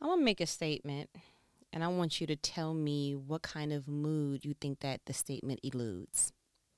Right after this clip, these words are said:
So if you heard, I wanted to say me, but if you heard anyone say, "I don't care," what does that portray to you? Now, if you're anything like the normal person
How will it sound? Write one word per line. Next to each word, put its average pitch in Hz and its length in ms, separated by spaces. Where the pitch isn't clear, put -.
So 165 260
if 156 140
you 311 200
heard, 180 680
I 143 60
wanted 151 220
to 165 40
say 160 260
me, 139 300
but 135 140
if - 100
you 247 100
heard 254 240
anyone 185 500
say, 131 480
"I 190 80
don't 196 140
care," 139 360
what 196 260
does 311 240
that 208 320
portray 160 480
to 139 60
you? 147 460
Now, 180 180
if 170 80
you're 180 160
anything 294 560
like 269 320
the 269 120
normal 269 500
person 139 760